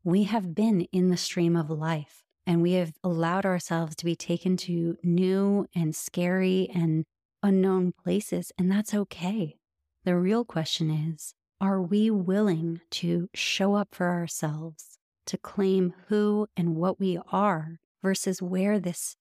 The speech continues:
thousand-pound mask that the world sometimes offers to us? And where is that intersection? How can I continue to show up for myself, for my community, for the world in a boundaried way that also allows me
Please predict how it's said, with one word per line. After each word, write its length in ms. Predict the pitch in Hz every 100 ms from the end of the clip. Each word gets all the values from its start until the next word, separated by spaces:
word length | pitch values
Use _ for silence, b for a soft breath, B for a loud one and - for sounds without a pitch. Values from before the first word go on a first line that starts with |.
| _
thousand-pound 840 | 170 202 202 202 196 - 175 170 165
mask 460 | 160 156 151 -
that 160 | - 170
the 80 | 170
world 420 | 170 175 170 175
sometimes 800 | - 170 180 - 170 170 170 - -
offers 440 | 160 - 170 -
to 200 | - 175
us? 380 | 170 - - - _ _ _ -
And 180 | 190
where 180 | 185 202
is 120 | 208
that 180 | 196 180
intersection? 880 | 185 180 180 156 165 156 - 156 156 - _ _ -
How 120 | 185
can 160 | - 202
I 160 | 185
continue 480 | 180 180 - 180 170
to 160 | - 160
show 260 | - 180
up 60 | 160
for 180 | - 156
myself, 760 | 151 143 - 151 170 233 - _ _ _
for 180 | - 165
my 180 | 151 156
community, 800 | - 160 156 165 185 202 208 208
for 160 | 214 175
the 100 | 165
world 640 | 151 147 156 160 180 208 - -
in 100 | 175
a 80 | 160
boundaried 600 | 156 165 202 196 190 180
way 520 | 160 160 160 175 214 - _ _
that 120 | 180 -
also 460 | 180 196 196 190 170
allows 460 | 170 160 160 160 -
me 320 | 160 156